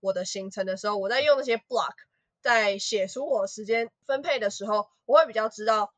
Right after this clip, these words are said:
到底我时间大块的都分在，分，分散在哪些类别里面。比如说我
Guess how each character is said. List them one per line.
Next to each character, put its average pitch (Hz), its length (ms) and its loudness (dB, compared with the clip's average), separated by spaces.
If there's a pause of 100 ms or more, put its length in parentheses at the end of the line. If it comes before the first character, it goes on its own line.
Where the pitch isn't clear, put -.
到 240 160 6
底 190 140 -6
我 165 180 -10
时 190 160 -16
间 202 280 -4
大 202 240 4
块 190 340 -2
的 - 180 -20
都 220 180 0
分 220 160 -6
在， 208 300 0
分， 240 380 -6
分 285 180 4
散 285 160 0
在 262 80 -2
哪 226 160 -8
些 196 160 -8
类 214 280 0
别 135 120 -16
里 135 140 -20
面。 180 160 -14
比 202 80 -10
如 208 80 -2
说 262 240 2 (240)
我 202 240 2